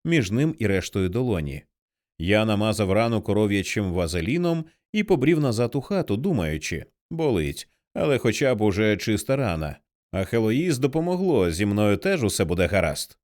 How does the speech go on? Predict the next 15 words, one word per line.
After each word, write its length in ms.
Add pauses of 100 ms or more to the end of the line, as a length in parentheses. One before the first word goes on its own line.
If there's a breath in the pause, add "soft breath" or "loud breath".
(460)
Я 100
намагався 480
собі 240
уявити, 520
як 200
мобілізуються 760
і 80
прибувають 720
на 140
покусане 580
місце 500 (340 soft breath)
захисні 540
сили 300
мого 280
організму, 760